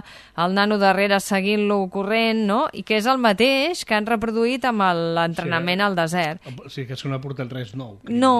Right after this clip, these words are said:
Speaker 2: dos, no
Speaker 1: que és el
Speaker 2: aporta res.
Speaker 1: millor de la pel·lícula, és la, és la superació personal, és aquell moment en què el, el, el dis-, el, el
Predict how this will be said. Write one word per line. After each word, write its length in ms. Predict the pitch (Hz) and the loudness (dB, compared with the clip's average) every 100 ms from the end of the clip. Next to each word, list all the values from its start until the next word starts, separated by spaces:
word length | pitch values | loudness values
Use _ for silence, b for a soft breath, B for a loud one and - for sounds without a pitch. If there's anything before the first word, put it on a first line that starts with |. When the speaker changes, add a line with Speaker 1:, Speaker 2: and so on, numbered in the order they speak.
| 226 | 0
Speaker 2:
dos, 100 | - - | -8 -16
no 140 | 113 | -4
Speaker 1:
que 80 | 220 | 0
és 80 | 208 | 2
el 80 | 285 | 2
Speaker 2:
aporta 80 | 262 | 0
res. 80 | |
Speaker 1:
millor 260 | 185 214 294 | 0 2 2
de 120 | - | 4
la 80 | 214 | 2
pel·lícula, 600 | - 202 311 - 180 170 185 | 2 -4 -4 -4 0 2 2
és 160 | 214 | 2
la, 160 | 233 208 B B B - | 2 0 B B B -2
és 380 | 233 247 196 214 | 2 2 0 0
la 120 | 185 | 0
superació 680 | - 180 170 165 240 262 208 | -2 -2 -2 -2 2 2 2
personal, 760 | 180 151 - 208 285 294 359 B B | -4 -4 -4 -2 0 0 -4 B B
és 160 | 202 233 | -2 0
aquell 160 | 240 233 | 2 0
moment 400 | 226 254 208 185 | 2 0 2 0
en 140 | 175 | 0
què 160 | 190 175 170 | 0 2 4
el, 360 | 156 170 156 151 143 | 2 0 -2 -4 -4
el, 240 | 143 143 135 135 - b b _ _ - | -4 -4 -8 -10 -14 b b _ _ -6
el 180 | 185 175 | -4 -2
dis-, 280 | 175 - - | -2 -4 -6
el, 800 | 175 170 160 156 147 143 131 - - | -4 -2 -4 -4 -6 -8 -10 -12 -10
el 320 | 143 143 139 | -10 -10 -12